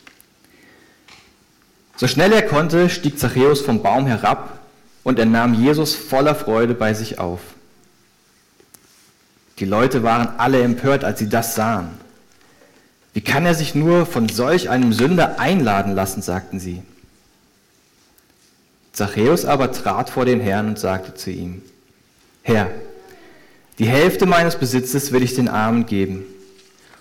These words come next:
Und wenn ich von jemandem etwas erpresst habe, gebe ich es ihm vierfach zurück.“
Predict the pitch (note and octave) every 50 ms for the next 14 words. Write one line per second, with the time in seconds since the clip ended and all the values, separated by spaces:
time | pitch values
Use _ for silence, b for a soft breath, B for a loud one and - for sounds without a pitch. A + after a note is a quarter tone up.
0 | b b A2+ A2 C3 C#3+ F3+ F#3 - - C#3+ C3 B2 C3+ C#3 D3+ D#3 D#3+ D#3+ D#3+
1 | E3 E3+ A#2+ C3 B2 - B2 B2 B2 A#2+ A2 - - - G#2+ G#2+ A#2+ - - -
2 | C#3+ C3 C3 C3+ C3+ C#3+ C3+ - - A2 A#2 A#2 A2 A2+ A2 - A2 - - -
3 | G2+ F#2+ - - - - - B2 A#2 A#2+ A#2+ - - G2+ G2+ G2 - - - -
4 | - - E2+ F2 -